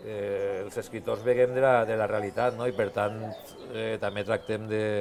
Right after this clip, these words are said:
d'alguna forma de denunciar aquelles coses que no mos agraden, no? I en el cas este, pues, evidentment,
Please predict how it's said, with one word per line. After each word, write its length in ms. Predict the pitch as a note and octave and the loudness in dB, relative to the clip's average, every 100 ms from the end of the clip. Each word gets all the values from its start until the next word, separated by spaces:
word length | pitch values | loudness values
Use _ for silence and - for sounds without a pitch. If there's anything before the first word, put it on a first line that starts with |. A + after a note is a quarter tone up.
| G2+ - - - - - - | -2 -4 -10 -10 -12 -12 -6
d'alguna 320 | G#2+ G#2 A2 A2 | -2 -2 -2 -4
forma 240 | A2 A2+ | -2 0
de 80 | G#2+ | 0
denunciar 240 | G#2+ G#2+ | -2 -2
aquelles 260 | G#2 G#2 G2+ | -2 -2 -4
coses 160 | G2+ F#2+ | -6 -6
que 80 | F#2 | -8
no 60 | G2 | -8
mos 140 | F#2+ | -6
agraden, 400 | F#2+ G2+ A2 F#2+ | -2 2 2 0
no? 100 | G2+ | -4
I 60 | A2+ | -4
en 80 | G2 | -4
el 60 | F#2 | -6
cas 160 | F#2+ G#2 | -4 -6
este, 200 | - A2 | -4 -4
pues, 180 | G2 A2 | -2 -4
evidentment, 580 | G2+ G#2 G#2 G#2 A2+ | -2 -2 -4 -8 -10